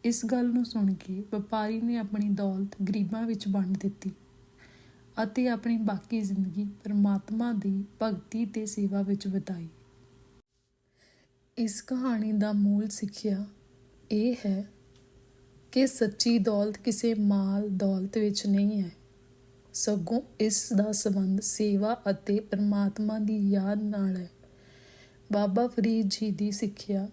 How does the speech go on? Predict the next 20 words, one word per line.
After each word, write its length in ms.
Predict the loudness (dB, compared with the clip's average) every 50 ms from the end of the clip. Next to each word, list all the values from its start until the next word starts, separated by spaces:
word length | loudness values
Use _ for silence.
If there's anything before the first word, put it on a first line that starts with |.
| -12 -16
ਸਾਨੂੰ 440 | -12 -8 -4 -4 -2 -2 -2 -2 -2 2 4
ਇਹ 180 | 4 4 4
ਸਮਝਾਉਂਦੀ 840 | 2 0 0 0 0 0 0 0 2 2 4 2 2 2 0 -2 -2
ਹੈ 200 | -2 -4 -6 -8 -10 -14 -20 -20 -20 -20 -20 -20 -14 -6
ਕਿ 120 | -2 0 0
ਜਦੋਂ 480 | 0 0 2 2 2 4 2 2 0 -2 -4 -4 -2 0
ਅਸੀਂ 440 | 2 2 2 2 2 0 0 0 -4 -10 -16 -18 -8 -4
ਆਪਣੇ 440 | -4 -4 -2 -2 -2 -2 0 0 0
ਸਮੇਂ 540 | 0 0 2 4 4 6 6 4 4 2 0 -2 -2 0
ਨੂੰ 260 | 2 2 2 2 2 2
ਗਰੀਬਾਂ 500 | 2 4 2 2 2 2 0 2 2 2
ਦੀ 160 | 4 2 2
ਸੇਵਾ 420 | 2 0 0 0 2 2 2 2
ਵਿੱਚ 240 | 2 0 0 0 0
ਲਗਾਉਂਦੇ 580 | 0 2 2 2 2 2 2 2 0 0 0 -2
ਹਾਂ, 220 | -2 -4 -6 -8 -10 -14 -20 -20 -20 -20 -20 -20 -20 -20 -20 -20 -20 -20 -20 -14 -8 -6
ਤਾਂ 140 | -6 -6 -4 -2 -2 0
ਅਸੀਂ 280 | 0 0 2 2 2
ਸੱਚੀ 480 | 2 2 0 -2 -2 -2 -2 0 0 0
ਖੁਸ਼ੀ 540 | 0 -2 -2 -2 -2 -2 -2 -2 -2 -2